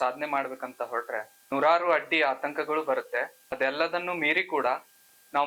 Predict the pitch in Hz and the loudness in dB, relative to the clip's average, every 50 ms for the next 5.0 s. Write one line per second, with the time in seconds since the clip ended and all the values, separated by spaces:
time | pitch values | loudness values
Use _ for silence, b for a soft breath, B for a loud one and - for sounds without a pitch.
0 | 147 143 147 156 170 175 170 170 151 135 135 127 - - 131 147 - - - _ | 0 -2 -4 -2 -2 -2 0 0 0 0 -2 -4 -2 -2 -2 -2 -2 -6 -14 _
1 | _ _ _ _ _ _ _ _ - - 139 135 - - 175 170 165 156 147 135 | _ _ _ _ _ _ _ _ -6 -4 -4 -4 -4 -4 -2 0 0 -2 0 -2
2 | 131 127 143 - - 139 135 - 156 151 - 143 135 120 117 - - 104 - - | -4 -6 -8 -8 -6 -6 -6 -4 -4 -4 -4 -4 -4 -4 -6 -6 -10 -14 -14 -16
3 | _ _ _ _ _ - - - - _ _ _ _ - - _ _ _ _ _ | _ _ _ _ _ -20 -20 -20 -20 _ _ _ _ -20 -20 _ _ _ _ _
4 | - - - 156 156 156 135 143 156 160 143 135 135 131 131 127 117 - 101 | -8 -2 -2 0 0 0 -2 -4 -4 -2 -2 -2 -2 -4 -4 -6 -8 -8 -10